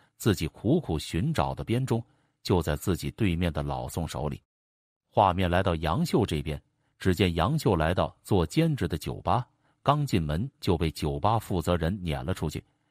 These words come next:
嫌弃杨秀衣着不行，让他换身衣服再来。随后杨秀便来到商场买衣服，无奈碰到一个被金钱蒙蔽双眼的女老板。原来杨秀看中了一件衣服，便穿在身上试了试，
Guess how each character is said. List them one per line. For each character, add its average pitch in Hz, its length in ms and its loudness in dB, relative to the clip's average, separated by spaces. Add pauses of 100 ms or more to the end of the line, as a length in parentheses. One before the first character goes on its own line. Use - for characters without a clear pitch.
嫌 101 280 0
弃 98 200 -2
杨 90 260 0
秀 107 160 0
衣 139 200 -2
着 76 180 -2
不 80 100 -4
行， 73 240 -6 (440)
让 82 160 0
他 82 100 0
换 80 320 2
身 95 260 -2
衣 170 140 -2
服 107 140 -4
再 65 160 -6
来。 58 120 -12 (640)
随 120 220 2
后 - 240 0 (100)
杨 110 300 2
秀 131 180 2
便 92 220 2
来 82 160 0
到 85 140 0
商 135 280 -2
场 90 200 -2
买 71 180 -2
衣 110 220 -4
服， - 180 -6 (380)
无 127 160 2
奈 165 160 4
碰 104 240 -4
到 82 120 2
一 78 160 -4
个 85 160 -2 (140)
被 85 160 2
金 151 300 -4
钱 90 200 0
蒙 95 300 -4
蔽 113 160 -2
双 170 340 -2
眼 71 220 -2
的 110 100 -2
女 87 180 -4
老 71 180 -2
板。 71 180 -6 (600)
原 92 140 6
来 90 240 4 (100)
杨 107 260 2
秀 110 180 2
看 101 280 0
中 90 180 -2
了 82 40 -2
一 87 120 -4
件 82 200 -2
衣 151 160 -4
服， - 200 -6 (340)
便 82 220 0
穿 101 200 0
在 87 120 -2
身 113 240 -2
上 82 160 0
试 - 180 -2
了 78 100 0
试， - 220 -6